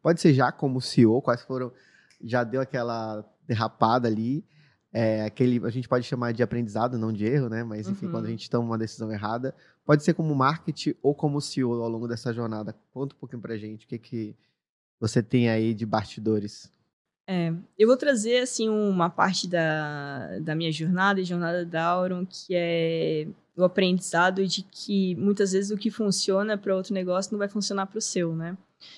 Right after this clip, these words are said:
Speaker 2: Quando eu comecei ali a construir o, o, o marketing, é, o inbound marketing tava muito, muito em voga, né? A,
Speaker 1: Aham.
Speaker 2: acho que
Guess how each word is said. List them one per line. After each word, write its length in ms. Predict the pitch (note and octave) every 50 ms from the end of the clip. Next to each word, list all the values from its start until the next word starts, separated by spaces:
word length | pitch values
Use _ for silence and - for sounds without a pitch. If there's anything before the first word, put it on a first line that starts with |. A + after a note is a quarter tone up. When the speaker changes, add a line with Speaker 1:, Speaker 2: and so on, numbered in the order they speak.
| - _ _ _
Speaker 2:
Quando 180 | - A3 B3
eu 80 | B3+ A#3+
comecei 520 | B3 A3+ G3+ F#3+ F#3+ - - G#3 F#3+ F#3
ali 160 | F3 F3+ F3
a 60 | E3+ E3
construir 500 | - F3+ D#3 - - - F3+ F3 F3 D#3+
o, 60 | D#3+
o, 640 | D#3+ D#3+ E3+ D#3 D#3 D#3 D#3 D#3 D#3 D#3 D#3 - - -
o 80 | - D3+
marketing, 880 | D3 D3+ D#3+ F#3 A3 A#3+ A3+ - - F#3 - - - F3 E3 D#3+ E3 -
é, 600 | - D#3 D#3 D#3 D#3 D#3 D3+ D3 D3 C#3+ C#3+ C#3+ - - _
o 100 | - F3
inbound 400 | F#3 G3 F#3+ E3 D#3+ F#3 G3+ G3
marketing 400 | G3 F3 E3+ F3+ - G#3+ - -
tava 240 | G3 - G3 G3 F#3+
muito, 1040 | F#3+ F3+ F#3+ G3+ G3 - B3 A#3 A3+ A3 A3 A3 G#3+ G#3 G#3 G3+ G3 F#3+ F#3+ F#3 F#3 F#3 F#3+
muito 220 | - A#3 B3 -
em 80 | C4 A#3
voga, 400 | F#3+ F3+ F3+ F3 E3+ E3 D#3+ D#3
né? 220 | D#3+ E3 F3+ G3 G#3 A3+ -
A, 140 | E3 E3 D#3+
Speaker 1:
Aham. 100 | C3 A2+
Speaker 2:
acho 120 | A2+ A#2 C3
que 120 | C3+ F3+